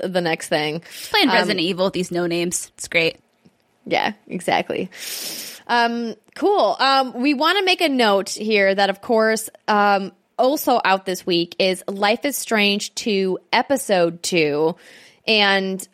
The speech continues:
Speaker 1: we were planning to talk about it here, but we realized that with all the embargoes lifting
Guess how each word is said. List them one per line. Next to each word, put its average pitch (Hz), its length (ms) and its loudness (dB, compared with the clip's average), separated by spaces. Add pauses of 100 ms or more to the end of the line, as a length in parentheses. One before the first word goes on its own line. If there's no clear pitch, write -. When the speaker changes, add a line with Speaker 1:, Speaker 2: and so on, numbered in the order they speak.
Speaker 1:
we 233 240 -2
were 226 240 0
planning 277 640 0
to 349 100 -6
talk 220 260 0
about 180 260 2
it - 80 -6
here, 175 440 2 (180)
but - 640 0
we 220 140 -4
realized 196 640 2
that 175 240 2
with 185 180 -12
all 190 140 0
the 196 100 0
embargoes 180 560 0
lifting 175 540 -2